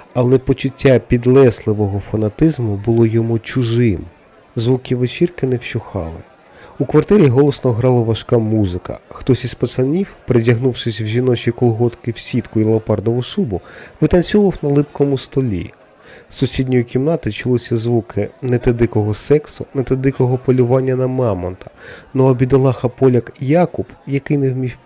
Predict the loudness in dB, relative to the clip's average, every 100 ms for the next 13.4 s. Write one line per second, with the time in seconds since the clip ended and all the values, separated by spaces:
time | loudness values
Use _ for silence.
0 | _ 0 0 0 -6 -16 -2 0 2 2
1 | 2 2 -2 -2 0 2 2 0 -2 -4
2 | -2 -2 -2 0 0 0 -2 -4 -4 -4
3 | -8 -14 -14 -16 -20 -20 -12 -6 0 2
4 | 2 0 -4 -2 -4 -2 -4 -2 -6 -6
5 | -4 -2 0 0 2 2 2 0 -2 -6
6 | -8 -2 -2 -2 -4 -2 0 0 -4 -14
7 | -20 -4 -2 0 -2 -4 -8 -8 -8 -8
8 | -12 -14 _ _ -20 _ -20 -20 -20 -14
9 | -2 0 0 -2 -4 0 2 2 0 -2
10 | -2 0 -2 -4 -12 -18 -20 -18 -6 -2
11 | 0 0 -2 0 -2 -2 -6 -10 -12 _
12 | _ -20 -14 0 2 4 4 4 4 4
13 | 2 4 0 0